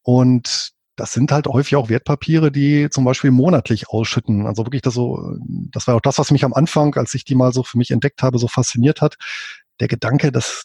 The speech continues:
dass du wirklich, äh, ja, analog zu deinem tatsächlich Arbeitseinkommen, ja, wo der, der Arbeitgeber eben monatlich eine Überweisung tätigt, ja, du eine Beteiligung hast, die dir monatlich was überweist, ja.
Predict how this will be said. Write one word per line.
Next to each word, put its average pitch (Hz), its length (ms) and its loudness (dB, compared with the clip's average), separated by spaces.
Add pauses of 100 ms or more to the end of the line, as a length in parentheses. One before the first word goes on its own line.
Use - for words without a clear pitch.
dass - 220 -10
du 113 120 2
wirklich, 135 440 0 (560)
äh, 120 520 2 (1080)
ja, 131 260 2
analog 143 640 2
zu 135 100 -2
deinem 131 540 4
tatsächlich - 580 -2
Arbeitseinkommen, 170 1080 0
ja, 127 180 0
wo 127 60 -2
der, 117 360 0
der 113 160 -6
Arbeitgeber 120 600 -2
eben 139 200 -2
monatlich 135 680 -2 (420)
eine 131 200 2
Überweisung 135 500 2
tätigt, 160 480 0
ja, 123 80 0
du 131 100 -2
eine 123 160 0
Beteiligung 139 520 2
hast, 120 200 -2
die 127 80 -2
dir 120 140 4
monatlich 127 580 2
was - 420 -4
überweist, 113 640 0
ja. 117 160 2